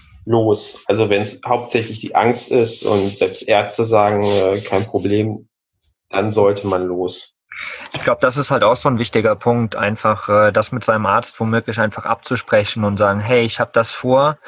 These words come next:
Speaker 2: äh, ich fühl mich grad einfach ziemlich gut, so wie es alles ist. Ähm, wie seht ihr das oder wie sehen Sie das letztendlich?" Und, äh, da glaub ich, gut einfach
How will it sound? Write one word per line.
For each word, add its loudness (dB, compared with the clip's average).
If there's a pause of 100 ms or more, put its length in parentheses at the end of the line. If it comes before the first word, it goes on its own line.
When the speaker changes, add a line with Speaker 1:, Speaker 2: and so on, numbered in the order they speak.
(480)
Speaker 2:
äh, 4
ich -2
fühl 2
mich -2
grad 2
einfach -2
ziemlich -4
gut, 0
so -2
wie 4
es 0
alles 2
ist. -4 (160)
Ähm, 0 (320)
wie 2
seht 2
ihr 4
das 2
oder 2
wie 0
sehen 0
Sie 0
das 0
letztendlich?" -6 (720)
Und, -2
äh, 2
da 2
glaub 0
ich, -6
gut 0
einfach -4